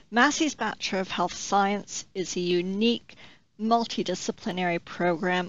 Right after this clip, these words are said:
offering a wide range of health majors for you to choose from.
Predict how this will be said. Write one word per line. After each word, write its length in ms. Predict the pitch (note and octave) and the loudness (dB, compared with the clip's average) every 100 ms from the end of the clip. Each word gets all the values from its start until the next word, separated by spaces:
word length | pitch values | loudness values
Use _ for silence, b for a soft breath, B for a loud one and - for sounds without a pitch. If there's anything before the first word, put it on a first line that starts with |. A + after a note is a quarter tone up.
| - | -2
offering 520 | G3 F#3+ - F#3 F#3 | -2 -2 -4 -6 -2
a 60 | F#3 | -2
wide 600 | E3+ E3 F#3+ G3 G3 F#3+ | -2 0 4 6 4 0
range 540 | E3 F3+ F3+ F3 - | -4 -2 -2 -2 -4
of 140 | - - | -4 -2
health 340 | G3 E3+ - | 0 0 -2
majors 500 | F#3 E3+ E3+ E3 - | -4 -2 -4 -4 -6
for 140 | - | -4
you 220 | F3 E3 D#3+ | -2 -2 -2
to 160 | - | 0
choose 480 | - - F3 F3 - | 2 2 2 0 -2
from. 340 | - - - | -4 -8 -10